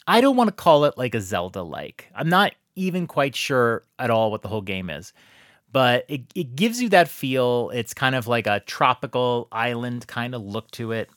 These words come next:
Um, and it looks delicious, looks great.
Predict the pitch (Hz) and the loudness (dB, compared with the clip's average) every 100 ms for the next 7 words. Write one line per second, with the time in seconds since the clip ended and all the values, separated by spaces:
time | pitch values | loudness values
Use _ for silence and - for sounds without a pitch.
0 | _ _ _ _ _ _ _ - 107 107 | _ _ _ _ _ _ _ -12 -6 -4
1 | 104 101 98 98 - _ _ _ _ _ | -4 -6 -8 -12 -16 _ _ _ _ _
2 | _ 143 151 139 151 214 226 - - _ | _ 2 2 2 4 4 4 -4 -6 _
3 | _ _ - 139 123 113 117 110 - - | _ _ -2 0 0 0 -4 -6 -8 -14
4 | - 135 - - 107 95 92 | -12 -10 -10 -6 -2 -2 -4